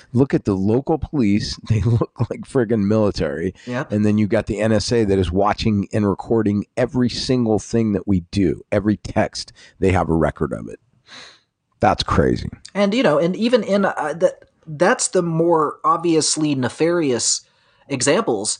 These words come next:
Speaker 2: but y-, you don't have to dig, you know, that far. Like, even in our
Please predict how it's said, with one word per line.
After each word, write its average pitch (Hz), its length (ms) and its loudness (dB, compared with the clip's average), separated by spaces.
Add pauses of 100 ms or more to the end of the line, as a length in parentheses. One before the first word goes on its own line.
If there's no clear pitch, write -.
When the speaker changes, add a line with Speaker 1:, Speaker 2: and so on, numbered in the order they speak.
(320)
Speaker 2:
but 147 380 0
y-, 160 160 -12 (100)
you 180 160 0
don't 262 140 0
have 185 140 0
to 175 100 0
dig, 135 460 -2 (1200)
you 175 100 0
know, 143 260 0 (260)
that 156 300 0
far. 175 480 2
Like, 151 220 0
even 226 220 2
in 233 100 2
our 190 220 0